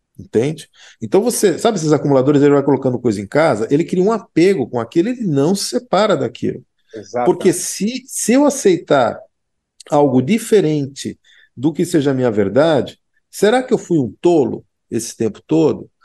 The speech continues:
Speaker 1: Será que eu tava num caminho que não era o caminho? Porque ninguém quer ser um tolo. É, ninguém quer ser, ninguém quer perder tempo. Você tá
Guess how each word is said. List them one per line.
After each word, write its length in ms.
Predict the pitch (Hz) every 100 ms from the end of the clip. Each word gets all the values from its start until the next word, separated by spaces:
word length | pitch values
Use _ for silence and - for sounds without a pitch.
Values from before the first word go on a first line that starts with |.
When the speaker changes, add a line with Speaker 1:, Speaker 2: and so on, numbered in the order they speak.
| _ _
Speaker 1:
Será 520 | - 185 180 214 240
que 480 | - _ 175 170 156
eu 80 | 139
tava 320 | 135 160 147
num 280 | 151 151 147
caminho 640 | 147 139 135 147 131 117 -
que 100 | 143
não 160 | 139 139
era 80 |
o 60 | 123
caminho? 580 | 107 110 151 170 117 92 _ _ -
Porque 200 | 135 208
ninguém 320 | 233 165 262
quer 140 | 262
ser 160 | - 165
um 140 | 139
tolo. 420 | 135 113 104 - - _ _ _ _ _ _ -
É, 120 | 110 101
ninguém 320 | 113 120 247
quer 140 | 226
ser, 240 | - 110 98
ninguém 220 | 110 196
quer 120 | -
perder 300 | - 175 170
tempo. 440 | 170 123 104 - -
Você 180 | 120
tá 360 | 117 139 123